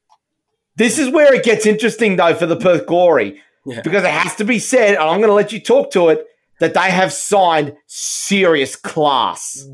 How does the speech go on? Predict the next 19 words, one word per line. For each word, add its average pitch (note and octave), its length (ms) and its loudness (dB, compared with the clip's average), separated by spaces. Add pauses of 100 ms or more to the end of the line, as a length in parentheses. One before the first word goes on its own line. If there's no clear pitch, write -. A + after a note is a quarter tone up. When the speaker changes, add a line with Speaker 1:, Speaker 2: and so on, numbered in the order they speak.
Speaker 2:
Yeah, A#2+ 500 -8
mate, A#2+ 240 -12
absolutely C#3+ 720 -2
they A#2 120 -2
have. A2+ 280 -4
They B2 100 -8
have C#3+ 240 -2
signed E3 380 -4 (180)
three E3 340 -2
especially, D#3 680 -4
three C#3+ 240 -2
signings, C3 400 -8
which A#2+ 160 -10
I'm B2 320 -8
loving. B2 560 -8
So D3 160 -2
one, D#3 260 -4 (320)
Daniel E3 300 -2
Sturridge, A#2 580 -2